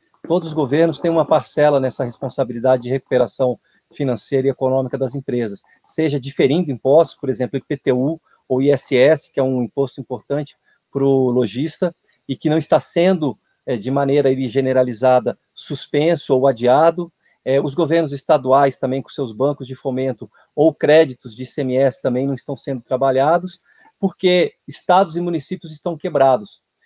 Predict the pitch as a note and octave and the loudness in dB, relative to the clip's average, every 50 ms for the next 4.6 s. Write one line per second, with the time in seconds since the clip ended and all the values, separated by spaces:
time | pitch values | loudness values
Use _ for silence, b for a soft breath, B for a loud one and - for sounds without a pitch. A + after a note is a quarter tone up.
0 | _ _ _ _ - C3 A#2+ - D3+ D#3 E3 - - E3+ F#3 G3+ D3 E3 F#3 D#3+ | _ _ _ _ -14 -10 -2 0 2 2 2 2 0 0 0 2 2 4 2 2
1 | A#2+ C3+ F#3+ A3+ A3+ G3+ F#3 - D3+ C3 C3 C3+ D3 F3+ F#3 E3 D#3 D#3+ C#3+ - | 2 0 -2 -2 -2 -2 -2 -2 0 2 4 4 4 4 2 0 -6 -12 -12 -14
2 | - - C#3 - - D#3 C#3+ B2+ - C#3+ C3 C3+ C3 A#2 B2 C#3+ E3+ F#3 G3 G3+ | -16 -16 -16 -12 -12 -10 -10 -10 -10 -8 -8 -6 -6 -6 -4 -4 -2 -2 -4 -4
3 | G3 b b b b b - - F#3+ E3+ C#3+ E3+ G3 G#3 G3+ F#3 - - F#3 - | -6 b b b b b -6 -2 -2 0 2 2 2 4 4 2 0 -2 -4 -2
4 | E3+ D3 - - - E3+ E3 F#3+ G3+ G#3 G3 | 0 0 0 0 0 2 2 2 2 0 -4